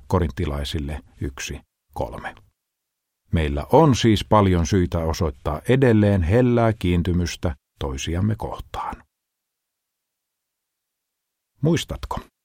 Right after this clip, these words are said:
mitä hellä kiintymys on? Mitä Jehovan esimerkki ja Jonatanin ja Davidin esimerkki opettavat meille hellästä kiintymyksestä?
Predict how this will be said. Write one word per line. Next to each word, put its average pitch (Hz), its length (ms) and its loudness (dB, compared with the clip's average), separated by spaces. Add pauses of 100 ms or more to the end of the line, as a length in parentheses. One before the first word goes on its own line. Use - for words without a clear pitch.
(1400)
mitä 156 240 2
hellä 135 300 4
kiintymys 107 640 4
on? 85 520 -2 (1800)
Mitä 131 340 4 (140)
Jehovan 131 540 2
esimerkki 82 800 0 (160)
ja 98 120 4
Jonatanin 101 640 4
ja 95 120 4
Davidin 87 480 4
esimerkki 80 600 -2
opettavat 87 600 -2
meille 85 420 2
hellästä 71 480 -4
kiintymyksestä? - 960 -10